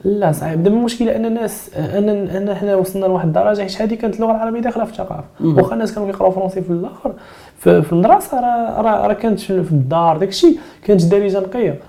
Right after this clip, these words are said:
Speaker 1: كانت
Speaker 2: مم،
Speaker 1: واحد
Speaker 2: كانت
Speaker 1: الدارجة
Speaker 2: واحد
Speaker 1: دابا.
Speaker 2: الدارجة اللي
Speaker 1: آه.
Speaker 2: كتحس بها راه واحد ال-،
Speaker 1: محترمة.
Speaker 2: عربية،
Speaker 1: آه.
Speaker 2: وفهمتيني، كتحس بها.
Speaker 1: صراحة.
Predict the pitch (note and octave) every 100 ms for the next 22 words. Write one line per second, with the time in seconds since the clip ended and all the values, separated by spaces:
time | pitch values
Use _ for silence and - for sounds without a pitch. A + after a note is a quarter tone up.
0 | - _ _ - E3 E3+ E3 C#3 D#3+ E3+
1 | E3 E3 E3 E3 D#3 D#3 D3 D3 C#3 B2+
2 | A#2+ B2 E3+ C#3 - - F3 - - E3
3 | F#3+ F#3 F3+ E3+ E3+ D#3 C#3 D3 F#3 -
4 | G#3+ G3 E3 C#3+ F#3+ E3 E3 E3+ F#3+ E3+
5 | D#3 D3+ C#3 E3 G3 F#3 D#3 D#3 D#3 D#3+
6 | E3 D3 D3